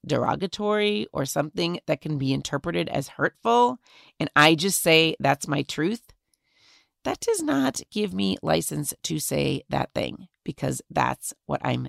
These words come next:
thinking. It just doesn't work that way. So this whole thing about,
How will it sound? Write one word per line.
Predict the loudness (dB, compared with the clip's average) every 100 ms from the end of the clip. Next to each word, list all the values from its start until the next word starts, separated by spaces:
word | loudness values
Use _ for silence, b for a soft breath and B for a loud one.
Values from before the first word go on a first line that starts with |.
| -12
thinking. | -10 -8 -6 -8 -12 -16 _ _ _ _ _ _ -14
It | -8
just | -6 -4
doesn't | -4 -2
work | -4 -6
that | -6 -4
way. | -4 -4 -6 b b -10
So | -6
this | -4 -2
whole | 2 2
thing | 2 0 2 0
about, | 4 4 2